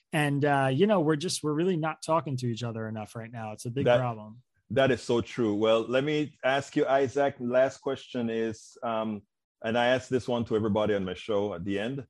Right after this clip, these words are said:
Speaker 2: what would you have liked me to ask you that I didn't?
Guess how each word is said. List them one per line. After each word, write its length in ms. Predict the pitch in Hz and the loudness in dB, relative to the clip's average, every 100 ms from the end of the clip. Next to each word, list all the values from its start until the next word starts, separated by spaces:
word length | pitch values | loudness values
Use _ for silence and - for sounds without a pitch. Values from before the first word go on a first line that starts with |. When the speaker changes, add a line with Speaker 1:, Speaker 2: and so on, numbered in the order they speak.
| _ _ _ - | _ _ _ -2
Speaker 2:
what 180 | 117 143 | 0 2
would 120 | 117 | 2
you 80 | 123 | 2
have 100 | 104 | 2
liked 320 | 101 107 - | 0 0 -2
me 140 | 113 | -4
to 160 | 107 - | -4 -2
ask 320 | 101 110 - | -4 -4 -4
you 260 | 123 139 147 _ - | -2 -2 -6 _ -10
that 120 | 95 | -4
I 80 | 92 | -2
didn't? 400 | 98 123 104 | -2 -2 -6